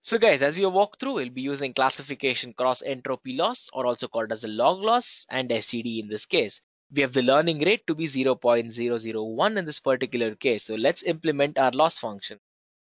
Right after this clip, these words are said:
So as soon as I run this piece of code, my loss function and optimizer are defined and ready. So the fourth step is to actually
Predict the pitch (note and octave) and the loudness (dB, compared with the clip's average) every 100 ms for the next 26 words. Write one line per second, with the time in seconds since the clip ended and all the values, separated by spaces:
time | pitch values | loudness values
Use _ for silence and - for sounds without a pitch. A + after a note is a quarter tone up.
0 | - - D3+ - F3 E3 D#3 D3+ D#3 E3 | -2 2 4 4 4 6 6 6 4 2
1 | D3+ - F#3 F3+ E3 - A3+ F#3 C#3+ A#2+ | -2 -4 -4 -4 -6 2 2 4 2 6
2 | C3+ C#3+ D#3+ D3+ - G#3+ F3 B2+ B2+ - | 4 4 0 -2 -2 -4 0 2 0 -2
3 | C#3+ F#3 D3 B2 A2+ A2 B2 - A2 G#2+ | 0 0 0 0 -2 -2 -4 -2 -4 -4
4 | G2+ G#2 C3 D#3 G#2+ - _ _ _ - | -6 -4 0 0 -2 -12 _ _ _ -2
5 | D3 C#3 F#3+ A3+ - B3+ - A3 F#3+ E3+ | 0 2 4 4 4 2 2 0 4 2
6 | C#3 D3+ C3 | 2 -4 -6